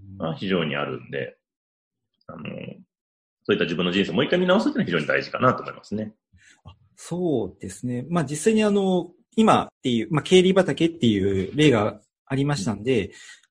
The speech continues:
Speaker 2: 思ったんですけれども、<clears throat> あの、多分その、まあ、か-、会社の数だけ多分その経理部門の方っていらっしゃると思うんですけれども、よく聞くんですけど、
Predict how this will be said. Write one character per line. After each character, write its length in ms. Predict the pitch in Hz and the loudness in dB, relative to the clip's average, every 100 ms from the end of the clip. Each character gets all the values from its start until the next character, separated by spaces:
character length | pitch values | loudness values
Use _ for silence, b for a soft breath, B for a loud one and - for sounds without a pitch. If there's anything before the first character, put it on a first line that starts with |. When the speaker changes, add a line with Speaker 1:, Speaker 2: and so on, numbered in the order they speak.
| _ - | _ 2
Speaker 2:
思 100 | 190 | 2
っ 60 | 190 | 4
た 120 | 127 | 2
ん 60 | 107 | 2
で 60 | 85 | -2
す 80 | |
け 100 | - | -8
れ 40 | 92 | -6
ど 100 | 110 | -4
も、 320 | 147 98 - _ _ _ | -2 -4 -6 _ _ _
<clears throat> 1300 | 151 120 - _ _ _ _ - - - _ _ - | -8 -8 -12 _ _ _ _ -20 -20 -20 _ _ -6
あ 60 | |
の、 100 | 151 | -6
多 160 | 143 311 | 2 4
分 180 | 294 190 | 6 4
そ 100 | 156 | 4
の、 560 | 135 120 110 101 - - _ _ _ _ _ _ | 4 4 4 2 -4 -12 _ _ _ _ _ _
ま 120 | 226 | 0
あ、 20 | |
か-、 240 | - 233 - _ _ - | 2 -2 -2 _ _ -2
会 280 | 285 294 | 4 4
社 180 | 277 294 | 4 2
の 160 | 277 269 | 4 4
数 240 | 277 240 | 2 4
だ 80 | 190 | 2
け 140 | 143 | 2
多 100 | 151 | 0
分 160 | 135 113 | 0 0
そ 140 | - | 0
の 100 | 113 | -4
経 320 | - 190 190 180 | 2 4 6 6
理 240 | 185 - _ _ - | 2 -4 _ _ -8
部 180 | 170 202 | 4 6
門 200 | 156 117 | 8 4
の 80 | 104 | 0
方 200 | 110 104 | -2 -4
っ 40 | |
て 120 | - | 2
い 40 | 113 | 2
ら 80 | |
っ 20 | 127 | 4
し 80 | |
ゃ 40 | 147 | 4
る 100 | 120 | 4
と 60 | |
思 120 | 107 104 | 2 -2
う 20 | |
ん 40 | |
で 100 | 95 | -2
す 100 | - | -4
け 80 | 87 | -8
れ 60 | 85 | -6
ど 100 | 113 | -2
も、 380 | 143 110 64 B B - | 2 2 0 B B -4
よ 120 | 247 | -2
く 140 | 269 202 | 0 -2
聞 120 | - | 0
く 100 | 175 | 2
ん 80 | 151 | 2
で 80 | 117 | -2
す 100 | - | -2
け 100 | 120 | 2
ど、 320 | 135 101 | 4 2